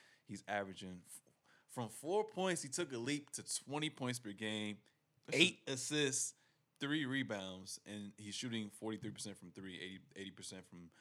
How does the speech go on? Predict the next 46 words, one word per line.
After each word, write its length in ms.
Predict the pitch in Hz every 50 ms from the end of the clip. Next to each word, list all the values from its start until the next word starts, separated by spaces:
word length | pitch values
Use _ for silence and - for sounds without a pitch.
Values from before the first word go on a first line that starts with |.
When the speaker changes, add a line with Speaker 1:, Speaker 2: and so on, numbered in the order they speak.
| - - - -
Speaker 1:
um, 280 | 85 85 82 80 80 80 82
the 60 | 82
free 200 | - - 98 98
throw 200 | - - 82 80
line 300 | 78 80 82 82 80 78 76 76 76
as 80 | 76
well, 180 | 87 87 82 80
too. 260 | - - 107 95 85 80 - - - - _ _
So 140 | - - 92
obviously 440 | 104 117 120 113 110 107 - 104 98
you 160 | 98 95 95
have, 460 | 98 98 95 92 90 90 90 92 90 - - _ _ _ - _
um, 400 | - 85 85 82 80 76 73 73 - - 73
you 100 | 90 87
know, 120 | 80 -
people 240 | - - 98 90 92 92
who 60 | 92 92
are 60 | 90
in 60 | 87
consideration 540 | - 92 82 - 92 90 90 90 87 - 92
for 60 | 90
most 220 | 90 90 90 - -
improved. 520 | 85 - - 92 90 90 87 87 87 82 - - - - _
You 140 | 107 90 90
have 80 | 90 85
your 80 | 87 80
Brandon 280 | 87 92 90 90 82 -
Ingrams 300 | 90 90 90 90 87 87
of 100 | 85 87
the 80 | 90
world. 440 | 90 92 90 87 87 87 85 82 -
Speaker 2:
Yeah. 240 | 104 101 95 101 98
Speaker 1:
Um, 220 | 85 80 82 85 87
you 60 | 87
have 60 | 87
your 60 | 87 85 -
Pascal 360 | 101 92 90 - - 98 90
Siakam 420 | 87 - 98 92 90 87 90 90
of 60 | 87 85
the 60 | 87
world. 240 | 85 85 85 85 82
You 60 | 85 87
got 80 | 87
your 80 | 85 85
Kelly 280 | - - 90 85 87 - 92
Oubre. 480 | 95 95 90 85 90 85 85 85 82